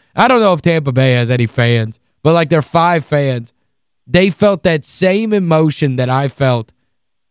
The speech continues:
like, five hundred times. I think I felt that emotion. I've gone to bed more upset with Jason Isringhausen than any athlete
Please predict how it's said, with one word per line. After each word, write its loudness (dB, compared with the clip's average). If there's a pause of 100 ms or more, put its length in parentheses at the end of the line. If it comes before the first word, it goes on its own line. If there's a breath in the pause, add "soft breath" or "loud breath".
(100)
like, 0
five 0
hundred 0
times. -4 (680)
I 2
think 2
I 0
felt 0
that 0
emotion. 0 (1300)
I've 2
gone 0
to 2
bed 0 (200)
more 4
upset -4
with 0
Jason -2
Isringhausen -4
than -8
any -4
athlete -6